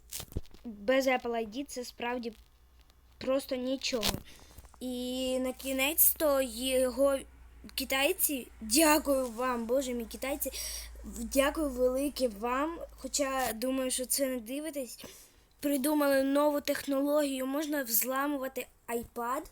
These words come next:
і без Apple I D, і тепер, але якщо тобі взламають його, то далі не можна вставляти сім-карту. Ну, тобто, вставляти, я думаю, можна, але вона не буде працювати.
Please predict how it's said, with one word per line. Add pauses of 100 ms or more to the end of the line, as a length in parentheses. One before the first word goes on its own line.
(640)
і (180)
без
Apple
I (140)
D,
і
тепер, (200)
але
якщо
тобі
взламають
його, (320)
то
далі
не
можна
вставляти
сім-карту. (380)
Ну,
тобто,
вставляти,
я
думаю,
можна,
але
вона
не
буде
працювати.